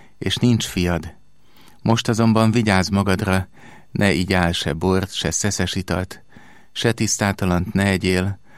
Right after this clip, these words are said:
mert fogansz és fiút szűz. Borotva ne érintse fejét, mert ez a gyermek Isten nazírja lesz, anyja méhétől fogva. Ő lesz az, aki majd elkezdi Izraelt kiszabadítani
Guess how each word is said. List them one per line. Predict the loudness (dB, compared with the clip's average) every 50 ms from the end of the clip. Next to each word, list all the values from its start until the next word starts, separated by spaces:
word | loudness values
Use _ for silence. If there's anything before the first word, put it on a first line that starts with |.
| -20 -20 -20 -20 -16 -8
mert | -4 -4 -4 -4 -4
fogansz | -4 -2 0 2 2 2 2 2 2 0 0
és | -2 -2 -2
fiút | -2 -2 0 0 0 0 -2 -4
szűz. | -6 -8 -8 -6 -6 -6 -6 -8 -10 -12 -20 -20 -20 -20 -20 -20 -20 -20 -20 -20 -20 -18 -8
Borotva | -4 0 0 2 2 0 0 2 2 4
ne | 4 4 4
érintse | 4 4 2 2 0 0 -2 -2 -2 -6 -6
fejét, | -6 -4 -4 -2 -2 -4 -4 -6 -8 -14 -20 -20 -20 -20 -20 -20 -20 -10 -4
mert | 0 0 0 0 0 0
ez | 0 0
a | 0 0
gyermek | 2 2 0 0 0 0 -2 -2 -2 -4
Isten | -4 -2 -2 0 0 0 2 2
nazírja | 2 2 2 0 0 -2 -4 -4 -4 -4 -4
lesz, | -4 -4 -4 -6 -6 -8 -12 -20 -20 -20 -20 -20 -16 -6
anyja | 0 2 4 4 4 4 4
méhétől | 4 4 4 2 2 0 0 -2 -4 -4 -4 -6 -6 -6
fogva. | -6 -6 -6 -6 -6 -6 -8 -8 -8 -12 -16 -20 -20 -20 -20 -20 -20 -20 -20 -20 -20 -20 -20 -20 -20 -16 -6
Ő | -2 0 2 2 2
lesz | 0 0 -2 -2 -2
az, | -2 -2 -4 -6 -8 -12 -18 -20 -20 -20 -20 -20 -20 -20 -20 -20 -20 -16
aki | -14 -12 -8 -4 -2
majd | 0 0 0 0 2
elkezdi | 2 2 2 2 2 0 -2 -2 -2 -2 -2 -4 -4 -4 -4
Izraelt | -4 -4 -4 -2 -2 -2 -2 0 0 0 -2 -2 -4
kiszabadítani | -4 -4 -2 -2 -2 -2 -2 -4 -4 -4 -6 -6 -6 -6 -6 -6 -6 -6 -8